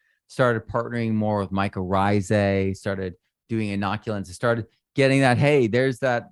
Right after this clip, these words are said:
that, this is where I actually pulled up that, uh, Scotch broom and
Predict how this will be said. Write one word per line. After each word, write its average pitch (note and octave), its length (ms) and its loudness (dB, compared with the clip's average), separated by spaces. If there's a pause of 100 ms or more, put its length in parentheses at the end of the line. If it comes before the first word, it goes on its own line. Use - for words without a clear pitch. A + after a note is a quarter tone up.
that, G#2+ 340 -2
this A#2+ 180 -4
is A#2+ 120 -4
where A2+ 720 2
I F#2+ 140 -2
actually G2 460 -6
pulled B2 680 0
up F#2+ 280 -2 (580)
that, G2 520 -2
uh, G2 140 -8
Scotch - 640 -6
broom G#2 440 0 (120)
and G2 480 -2